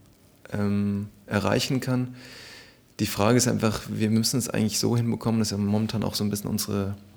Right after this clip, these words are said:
unser Ansatz in der dritten Forschungsstufe, wir müssen das, sag ich mal, zur Marktreife eigentlich noch viel stärker weiterentwickeln. Also ökologische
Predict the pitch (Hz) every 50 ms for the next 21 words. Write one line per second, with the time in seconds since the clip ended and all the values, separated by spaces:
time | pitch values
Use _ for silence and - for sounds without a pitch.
0 | - - - - - - - - - - - - 117 107 107 - 113 123 123 127
1 | 123 - 117 110 107 104 - 117 - - 107 - 107 101 - - 117 - - 120
2 | 107 - 110 101 101 104 104 - 117 113 110 107 101 - - - - - - 107
3 | 101 107 110 107 104 101 - 107 95 95 92 101 110 - - - 107 101 101 -
4 | - - 92 92 95 90 - - - 101 - - 104 - - - - - 101 98
5 | 92 90 92 - - 92 101 101 - - - - - 85 90 98 95 98 - -
6 | - - - - - - - - - - - - - 113 107 - 113 107 107 110
7 | 113 117 - - 113 110 110 107 107 107